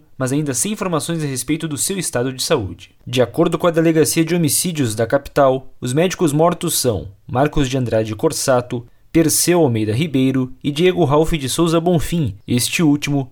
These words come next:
irmão da deputada federal pelo pesol, Sâmia Bonfim. O médico ortopedista sobrevivente é Daniel Sonivente Proença.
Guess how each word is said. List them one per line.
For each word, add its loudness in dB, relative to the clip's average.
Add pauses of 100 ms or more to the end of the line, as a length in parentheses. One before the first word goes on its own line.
(140)
irmão 2
da 0
deputada 0
federal 2
pelo -4
pesol, 0
Sâmia 0
Bonfim. 0 (240)
O -14
médico 0
ortopedista -4
sobrevivente -4
é -12
Daniel 0
Sonivente -2
Proença. -6